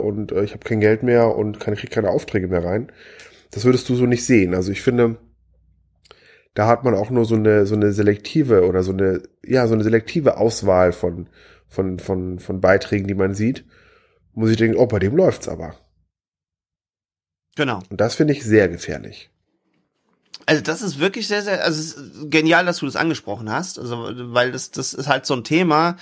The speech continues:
Speaker 2: da haben sich ja mittlerweile auch schon Psychologen, äh,
Speaker 1: Mhm.
Speaker 2: befasst, weil die festgestellt haben, dass Menschen regelrecht, äh, regelrecht ausbrennen, weil sie so dermaßen unter diesem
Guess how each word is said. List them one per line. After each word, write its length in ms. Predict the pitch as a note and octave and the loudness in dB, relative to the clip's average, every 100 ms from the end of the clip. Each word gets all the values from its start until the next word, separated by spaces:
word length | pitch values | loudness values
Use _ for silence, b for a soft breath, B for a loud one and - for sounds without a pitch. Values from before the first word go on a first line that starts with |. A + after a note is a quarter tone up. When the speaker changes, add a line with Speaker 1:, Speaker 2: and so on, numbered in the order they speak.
| B B | B B
Speaker 2:
da 140 | A#2 | -2
haben 140 | C3 D3+ | 0 -2
sich 120 | D3+ | 0
ja 160 | D3 C#3 | 0 0
mittlerweile 400 | C#3 C#3 C3 A2+ | 0 0 2 0
auch 80 | |
schon 160 | C3+ C3+ | -4 -8
Psychologen, 640 | - C3 A#2+ C3+ F3 A#2+ | -10 -6 -4 -2 -4 -6
äh, 260 | D2+ A2 G#2 | 0 0 2
Speaker 1:
Mhm. 60 | |
Speaker 2:
befasst, 560 | G2+ F#2+ A2+ E3+ - - b b b | -2 0 0 -2 -6 -10 b b b
weil 120 | - | -4
die 60 | A#2+ | -2
festgestellt 640 | D3 D#3 F3+ - D#3 D#3+ | -2 -2 -8 0 2 4
haben, 240 | E3+ D#3 D#3 | 2 2 -2
dass 220 | C#3+ - | -8 -4
Menschen 360 | C3+ D#3+ F3+ D3 | -4 -2 -4 -2
regelrecht, 720 | D3 E3+ D#3 D3+ D3+ - - | 0 2 2 0 -4 -12 -8
äh, 100 | B2 | -6
regelrecht 560 | A2+ D#3 D3 B2+ A#2+ - | -4 -4 -2 -4 -6 0
ausbrennen, 920 | D#3 A#3+ - - G#2+ G#2+ B2+ A#3 - b b | 0 0 -6 -6 0 2 2 -6 -10 b b
weil 200 | G#2+ C3 | -2 -2
sie 100 | C3+ | -2
so 200 | C3 G3 | 0 0
dermaßen 580 | G#3+ F#3+ D#3+ E3 F#3+ D#3 | 0 0 2 2 0 -6
unter 180 | D#3 | -8
diesem 340 | C3 C3 A#2 | -10 -10 -10